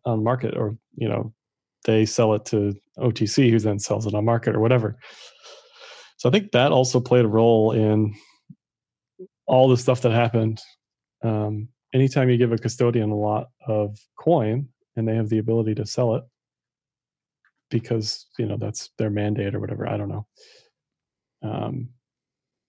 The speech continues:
you're gonna see stuff like this. So that's the danger of giving G B T C, like, eight percent of E T C, for example.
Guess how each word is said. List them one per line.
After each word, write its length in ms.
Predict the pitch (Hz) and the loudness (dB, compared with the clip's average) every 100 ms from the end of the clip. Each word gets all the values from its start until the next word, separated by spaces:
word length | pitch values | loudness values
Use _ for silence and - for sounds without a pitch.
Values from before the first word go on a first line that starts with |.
| _ | _
you're 160 | - 120 | -4 -2
gonna 140 | 117 | -2
see 160 | 107 147 | -2 -4
stuff 260 | - - | -6 -8
like 180 | - - | -8 -8
this. 300 | - 127 - _ | -8 -8 -10 _
So 160 | - - | -8 0
that's 200 | 127 123 | 0 0
the 140 | 123 | -2
danger 420 | 120 117 127 120 110 | 0 2 2 2 -2
of 140 | 104 | 0
giving 480 | 117 113 110 107 101 _ _ _ _ _ - | -2 0 -2 -4 -8 _ _ _ _ _ -10
G 180 | - 120 | 0 2
B 100 | 113 | 2
T 140 | 110 110 | 0 -4
C, 300 | - 123 113 | 2 4 4
like, 200 | 104 - | 0 -2
eight 220 | 117 123 | -2 -2
percent 340 | 123 - 113 | -4 0 0
of 80 | 104 | 0
E 80 | 104 | -2
T 160 | 104 110 | -4 -4
C, 200 | - - | -4 -6
for 140 | - | -6
example. 480 | - - 123 127 | -6 -6 -6 -6